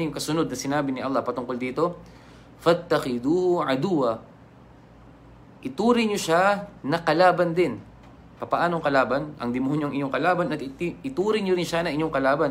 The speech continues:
Anong ibig sabihin nito? Kapag kalaban mo ang isang tao, anong ginagawa mo? Iniiwasan mo siya.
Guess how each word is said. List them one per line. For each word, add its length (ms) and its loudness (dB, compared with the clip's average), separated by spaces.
Anong 240 -2
ibig 80 -6
sabihin 400 -6
nito? 240 -4
Kapag 400 0
kalaban 400 4
mo 80 -2
ang 80 -4
isang 160 -4
tao, 160 -2
anong 160 -6
ginagawa 480 -2
mo? 80 -10
Iniiwasan 560 -6
mo 80 -8
siya. 240 -12